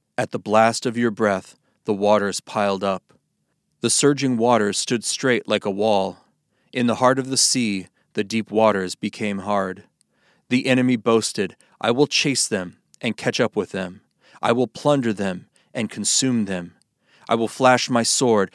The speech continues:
my powerful hand will destroy them." But you blew with your breath, and the sea covered them.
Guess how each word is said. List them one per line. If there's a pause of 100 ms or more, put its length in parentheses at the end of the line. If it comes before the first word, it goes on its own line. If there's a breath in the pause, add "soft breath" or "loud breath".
(100)
my
powerful
hand
will
destroy
them." (680)
But
you
blew
with
your
breath, (500)
and
the
sea
covered
them.